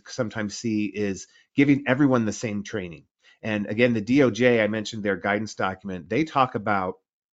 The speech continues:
the importance of, of making training unique to certain higher risk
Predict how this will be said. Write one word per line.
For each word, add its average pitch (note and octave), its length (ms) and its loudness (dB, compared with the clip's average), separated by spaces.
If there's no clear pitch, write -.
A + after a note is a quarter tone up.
the A2+ 320 0
importance A2 540 -2
of, G2+ 380 -2
of F#2 320 -8
making A2+ 440 0
training G#2+ 520 -2
unique G#2 580 -2
to G#2+ 100 -10
certain G#2+ 680 -2
higher A#2 380 0
risk C#3 440 -2